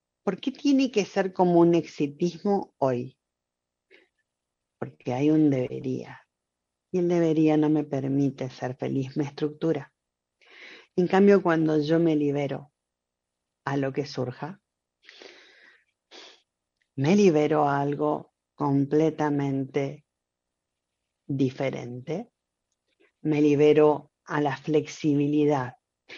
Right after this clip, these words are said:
y a poder ver las sincronías que la vida te da. Constantemente aparecen señales. Hoy me reí porque me fui para que me hagan una, una orden de unos estudios que quiero hacerme.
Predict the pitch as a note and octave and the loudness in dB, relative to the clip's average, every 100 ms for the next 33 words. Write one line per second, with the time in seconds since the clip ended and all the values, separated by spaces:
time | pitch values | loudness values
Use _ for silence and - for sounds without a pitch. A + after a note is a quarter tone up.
0 | - D#3+ F3+ F3+ F#3 F#3+ F#3 F3 F3+ F3+ | -6 2 2 4 6 6 6 6 4 4
1 | F3 - - D3 D3 D3+ C#3+ C#3+ D3+ D3 | 0 -2 -2 -2 0 -2 0 2 0 -2
2 | - D3+ C3+ B2+ C3 C#3 C#3 C3 C3+ B2 | -6 -6 -2 -2 0 0 0 -2 -6 -8
3 | B2 - _ _ _ _ _ _ _ - | -14 -20 _ _ _ _ _ _ _ -20
4 | _ - F#3 - G3 G3 F#3 F3 D3+ C#3 | _ -4 -4 2 2 4 4 6 4 2
5 | C3+ C3+ C3+ - C#3 C3+ C3 B2+ B2 A#2 | -4 -6 -8 -6 -6 -6 -6 -6 -6 -10
6 | A#2 - - _ - - - A3 A3 F3+ | -16 -20 -20 _ -20 -6 2 6 6 6
7 | E3+ F3 E3+ D#3+ C#3+ C#3 D#3+ D3+ D#3 D3+ | 6 4 0 -2 -4 -4 -4 -2 -4 -4
8 | D3 D3 D3 D3+ C#3+ C3 B2+ C3+ C#3+ - | -4 -2 2 2 2 -2 -6 -10 -14 -10
9 | D3 D3 D3 D3 D3+ D#3 C#3+ C#3 C#3 C#3+ | -2 -2 0 2 2 2 2 0 -2 -4
10 | - B2+ - C#3+ C#3 C#3+ C3 C3+ C3+ - | -8 -10 -4 -2 -2 -4 -6 -8 -10 -12
11 | C#3 C#3 C#3 F#3 | -12 -10 -8 -8